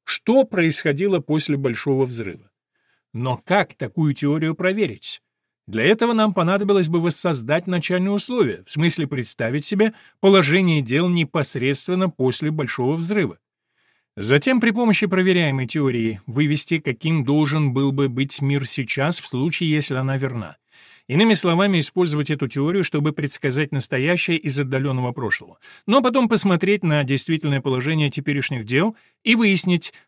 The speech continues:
было ли наше предсказание верным. Вы, вероятно, думаете, что можно вывести такое предсказание, используя математические выкладки. Увы, в данном случае подробности слишком замысловаты.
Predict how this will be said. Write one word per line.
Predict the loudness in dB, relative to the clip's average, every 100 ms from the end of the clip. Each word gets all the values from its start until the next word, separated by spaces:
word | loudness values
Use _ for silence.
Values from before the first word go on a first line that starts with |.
| -6
было | 2 4 4
ли | 4 2
наше | 2 0 -2
предсказание | -8 -8 -6 -4 -2 -2 -4
верным. | -6 -10 -16 _ _ _ _ _ _ _
Вы, | 0
вероятно, | 2 4 4 2 0
думаете, | 0 0 0 -2
что | 0 -2 -2
можно | -2 -2 -2 -2
вывести | -2 -2 -4 -8
такое | -4 -4
предсказание, | -4 -6 -4 -4 -4 -2 -2
используя | -2 -2 -2 -2
математические | -2 -4 -4 -4 -4 0 0
выкладки. | 0 -2 -6 -8 -18 -20 _ _
Увы, | 0 4 4 2 -4 _ -20 _ -4
в | 2
данном | 4 4
случае | 4 2 0 0 0
подробности | 0 2 0 0 -2 -2
слишком | -2 0 -2 -2 -4
замысловаты. | -2 -2 0 0 -2 -4 -8 -16